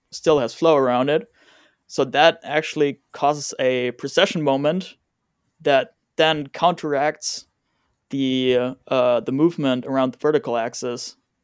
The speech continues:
and, um, well, yeah, stops, stops the spinning motion most effectively. That's, <laughs> that's really quite interesting in my opinion, um, because it's, it's not really intuitive at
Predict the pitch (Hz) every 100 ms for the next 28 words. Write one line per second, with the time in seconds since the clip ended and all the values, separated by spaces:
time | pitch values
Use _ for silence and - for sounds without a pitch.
0 | _ 120 117 117 120 - - _ _ _
1 | _ _ 127 123 117 113 123 - _ _
2 | _ 117 127 135 113 - - 143 - -
3 | - _ - - 151 - - 165 139 123
4 | 120 131 - 131 - _ _ _ - 156
5 | 156 127 147 143 117 131 120 127 - _
6 | _ - 120 - - 147 - 165 143 -
7 | 131 139 139 - - 117 120 123 123 120
8 | 123 120 123 - - - _ _ _ -
9 | 120 113 117 - 131 131 123 - - 151
10 | - - 175 160 151 - 185 170 165 151
11 | 139